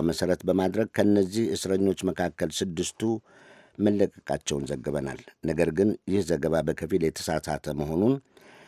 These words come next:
ከእስረኞቹ ጋር ቀደም ሲል ታስሮ የነበረና ባደረገው ክርክር ከእስር የተለቀቀው ተማሪ ተውፊቅ ረሺድ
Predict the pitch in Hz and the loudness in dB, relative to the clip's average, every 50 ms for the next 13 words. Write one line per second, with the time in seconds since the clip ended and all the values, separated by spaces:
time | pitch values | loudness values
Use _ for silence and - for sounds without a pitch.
0 | - _ _ - 107 98 - 120 110 110 110 107 - - 104 110 107 107 104 - | -20 _ _ -2 0 2 2 4 4 6 4 4 2 2 2 4 4 4 4 2
1 | - 98 104 101 101 101 95 - 98 - - 98 92 90 - - 92 85 78 71 | 2 2 4 6 4 4 2 0 -4 0 2 2 2 2 2 2 2 4 4 2
2 | 73 71 67 67 80 87 87 87 92 98 98 101 104 - - 90 92 92 90 95 | 0 -2 -2 0 0 2 4 4 4 4 4 2 0 -2 -2 0 0 2 2 2
3 | 98 92 101 92 92 98 95 - - - 90 92 80 - _ - 101 104 98 - | 2 2 2 4 4 4 2 2 2 0 0 0 -2 -2 _ -2 -2 -2 -2 -2
4 | - 90 73 85 - - 95 90 87 - - 92 90 85 - - 82 78 - 78 | -4 -4 -4 -2 0 2 2 2 2 2 0 0 -2 -2 -2 -4 -6 -4 -4 -4
5 | 78 - 82 82 87 85 85 90 95 95 98 - - - - - - - _ _ | -4 -4 -2 0 0 0 2 0 -2 -2 -4 -8 -16 -20 -20 -20 -20 -20 _ _
6 | - 98 98 - - 98 87 - _ - 85 90 87 - 135 127 120 | 0 0 0 2 0 -2 -2 -4 _ -4 -2 -2 0 2 2 2 2